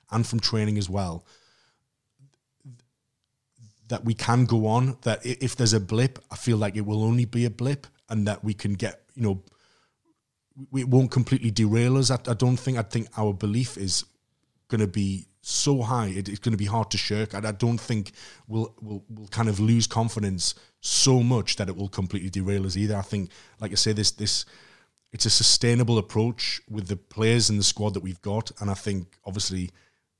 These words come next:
if we survive and we go to summer, there's a, there'll be a huge turnover of players, and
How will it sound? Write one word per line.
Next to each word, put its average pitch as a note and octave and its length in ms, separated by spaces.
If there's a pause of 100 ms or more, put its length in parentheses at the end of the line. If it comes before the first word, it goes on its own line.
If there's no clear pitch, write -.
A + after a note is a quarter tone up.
if - 100
we F2+ 60
survive G#2 580
and F#2 80
we F#2+ 80
go F#2+ 160
to F#2 60
summer, A2+ 400 (280)
there's F#2+ 160
a, F#2+ 60
there'll F#2 200
be F#2+ 160
a F#2 40
huge B2 340
turnover G#2+ 420
of F#2 100
players, B2+ 340
and G2 240